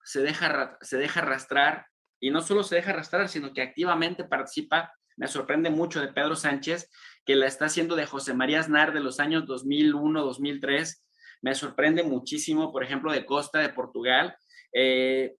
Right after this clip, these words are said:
que uno creería que estaba más consolidada los intereses europeos para los europeos y que iban a evaluar profundamente cuáles son los daños y el impacto de pelearse ellos contra Rusia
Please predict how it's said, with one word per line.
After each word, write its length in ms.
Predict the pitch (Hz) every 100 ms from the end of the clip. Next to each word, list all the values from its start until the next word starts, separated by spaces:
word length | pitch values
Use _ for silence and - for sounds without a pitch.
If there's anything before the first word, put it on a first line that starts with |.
| _
que 120 | 135
uno 400 | 143 156 170 156 -
creería 640 | 135 135 156 156 127 - _ _ _
que 100 | 131
estaba 400 | 127 - 143 156
más 220 | 151 151
consolidada 760 | 160 156 143 131 135 147 143 - _ - _ _
los 400 | 120 135 139 139
intereses 600 | 139 131 135 175 185 185
europeos 680 | 156 135 127 - 165 180 165
para 180 | 139 131
los 220 | 131 131
europeos 760 | 135 127 127 143 151 165 - _ _ _
y 200 | 127 131
que 120 | 135
iban 280 | 139 170 175
a 80 | 156
evaluar 720 | 131 131 135 147 165 175 - - _
profundamente 1120 | - 135 - 160 165 165 160 170 165 151 156 _ _ _ _ _ -
cuáles 260 | 147 160
son 160 | 165 165
los 160 | 160 147
daños 380 | 151 165 165
y 40 | 143
el 120 | 127
impacto 720 | 131 - 143 143 - 196 - _ _ _
de 140 | -
pelearse 680 | 131 143 135 147 180 - 147
ellos 460 | 156 180 156 135 -
contra 380 | - 135 135 135
Rusia 520 | 151 156 - 185 -